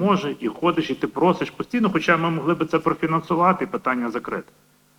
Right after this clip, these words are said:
І оголосились там би тендери, зробили би ті ж підрядні організації, які є, е, зареєстровані в Волинській області, ремонтні роботи, знов би сплатили П Д Ф О, і так би економіка працювала і би більше розвивалася.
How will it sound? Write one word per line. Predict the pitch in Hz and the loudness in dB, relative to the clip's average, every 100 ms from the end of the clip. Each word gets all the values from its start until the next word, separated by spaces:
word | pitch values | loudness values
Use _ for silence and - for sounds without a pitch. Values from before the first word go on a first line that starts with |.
| _ _ | _ _
І | 113 | 0
оголосились | 107 131 135 156 139 | 2 2 2 0 0
там | - 110 | -2 -2
би | 110 | 0
тендери, | - 190 185 139 | 2 4 4 0
зробили | 107 117 107 135 123 | -2 -4 -2 0 2
би | 104 113 98 - - _ _ _ _ - | 2 0 0 -6 -20 _ _ _ _ 2
ті | 175 | 4
ж | 160 131 | 6 4
підрядні | 135 - 151 143 127 | -2 2 4 4 2
організації, | 120 117 127 117 135 113 110 | 2 2 0 2 0 0 -4
які | 104 120 110 | -4 -4 -2
є, | 110 | -2
е, | 101 - 98 104 104 - | -2 -6 -2 -2 -2 -4
зареєстровані | 120 113 - 123 113 110 | -4 -4 0 0 0 -2
в | 107 | -2
Волинській | 113 120 - 117 | -2 -2 -4 -4
області, | 110 104 98 - 104 | -4 -4 -8 -4 -2
ремонтні | 110 120 113 127 | 0 0 0 -2
роботи, | 135 156 113 107 117 | -2 0 0 0 0
знов | 131 113 | 0 -2
би | 113 | -2
сплатили | - - 147 135 | -2 0 2 2
П | 135 143 | 0 -2
Д | 156 | -2
Ф | - | 0
О, | 170 | 0
і | 131 | 0
так | 123 113 | -2 -2
би | 117 | -2
економіка | - 123 127 117 113 | 0 0 0 -2 -4
працювала | 101 110 - 127 139 120 | -4 -6 -4 0 2 2
і | 104 | 0
би | 101 | -2
більше | 101 113 - | -2 -2 0
розвивалася. | 101 95 92 78 | 0 0 -2 -4